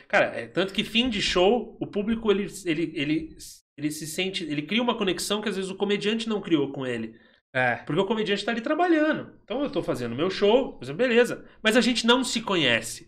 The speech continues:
Speaker 1: Só que a, a risada, cara, ela conecta tanto as pessoas que o cara chega pra conversar no final do show como se ele te conhecesse há muito tempo, cara.
Speaker 2: Sim.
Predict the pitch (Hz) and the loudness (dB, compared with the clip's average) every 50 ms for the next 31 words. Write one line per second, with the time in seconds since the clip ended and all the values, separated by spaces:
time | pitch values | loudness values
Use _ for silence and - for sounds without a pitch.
0 | - - _ _ _ _ _ _ _ _ - 226 202 - - 254 262 269 180 202 | -20 -20 _ _ _ _ _ _ _ _ 2 2 4 6 6 6 6 6 4 2
1 | 208 196 220 180 139 123 131 139 175 240 196 175 - - 143 123 120 123 131 135 | 2 4 2 2 4 6 8 8 8 8 6 4 2 2 4 4 4 4 4 2
2 | 131 - 160 151 170 220 226 - 190 160 - - 175 202 202 185 - - 151 135 | 2 2 2 4 4 2 2 2 0 -2 0 0 -2 0 0 -4 -4 -4 -4 -4
3 | - 208 214 - - 220 220 - 247 254 233 - - 247 233 247 240 208 196 - | -2 -4 -4 -4 -6 -8 -2 0 2 2 2 2 2 2 2 2 0 0 -2 -2
4 | 196 185 175 151 175 170 165 165 - 170 156 151 143 - - 247 240 - 330 359 | 2 0 0 2 0 -4 -4 -4 -4 -4 -4 -4 -4 -2 -2 -2 -2 0 -2 -2
5 | 359 - 320 320 339 339 - 359 349 349 359 - 311 320 - 415 392 339 349 349 | 0 2 4 4 4 4 2 0 2 2 2 0 -2 -2 -2 -2 0 0 0 0
6 | - - 277 226 247 - - - 160 151 151 151 - | 0 -2 -2 -2 -2 -4 -4 -2 -2 -2 -2 -4 -8